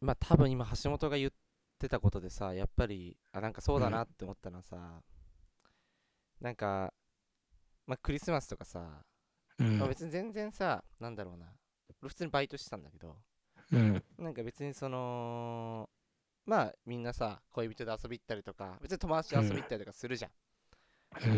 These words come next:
Speaker 2: ん。
Speaker 1: で、なんかそういう中でさ、まあ、それ以外でもそうなんだけど、なんか、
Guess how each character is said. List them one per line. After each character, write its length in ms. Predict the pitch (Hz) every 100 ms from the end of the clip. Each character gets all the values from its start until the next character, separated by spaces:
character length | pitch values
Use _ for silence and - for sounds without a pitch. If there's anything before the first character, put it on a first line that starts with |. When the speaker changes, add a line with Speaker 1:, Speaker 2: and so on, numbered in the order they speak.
| 101
Speaker 2:
ん。 20 |
Speaker 1:
で、 1120 | 156 147 139 127 127 127 127 123 123 123 123
な 80 | 131
ん 60 | 123
か 200 | 107 -
そ 160 | - 143
う 20 |
い 40 |
う 20 | 151
中 200 | 156 107
で 120 | 98
さ、 380 | - 101 92 90 - _ _ _ _ _ -
ま 120 | 143
あ、 20 |
そ 140 | 165
れ 100 | 165 -
以 120 | 220
外 180 | 220 110
で 60 |
も 80 | 104
そ 160 | - 117
う 40 |
な 60 | 101
ん 80 |
だ 80 | 90
け 80 | 90
ど、 100 | 90 87 -
な 100 | 110
ん 40 |
か、 200 | - 98